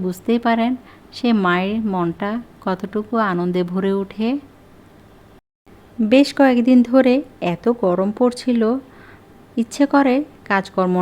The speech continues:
না করে যেন একটু রেস্ট নিই। কিন্তু দেখুন, আমার এতই ভাগ্য খারাপ, আমি যদি এই কাজকর্মগুলো না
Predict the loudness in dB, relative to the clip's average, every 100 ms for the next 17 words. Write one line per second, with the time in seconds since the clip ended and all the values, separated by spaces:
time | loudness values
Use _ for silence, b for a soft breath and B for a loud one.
0 | 0 -2 -6 -6 -4 -4 -6 -4 0 0
1 | 0 -2 0 -2 -6 -4 -4 -6 -10 -20
2 | -20 -8 -6 -6 -4 -4 -4 -6 -6 -6
3 | B B B B -2 0 2 0 0 -2
4 | 0 -4 -4 -6 -4 -4 -2 -2 -6 B
5 | B B B -6 -2 0 0 0 -2 -2
6 | -6 -4 -4 -2 -2 -2 -2 -2